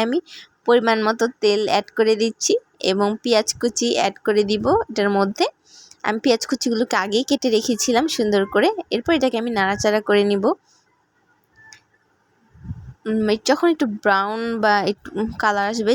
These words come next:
just একটু, বেশি না, যখন একটু মনে হবে যে হয়ে গেছে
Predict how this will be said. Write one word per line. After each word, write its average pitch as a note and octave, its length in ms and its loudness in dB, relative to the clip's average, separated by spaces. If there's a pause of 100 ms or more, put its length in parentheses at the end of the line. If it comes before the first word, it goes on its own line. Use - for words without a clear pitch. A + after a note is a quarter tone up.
just D4+ 220 0 (180)
একটু, - 260 -4 (180)
বেশি A#3 280 0
না, B3 60 2 (120)
যখন B3 240 -4
একটু G#3+ 120 -2 (100)
মনে A3+ 240 2
হবে A#3+ 240 2 (680)
যে A3 120 4 (100)
হয়ে A#3 260 6
গেছে A3 300 2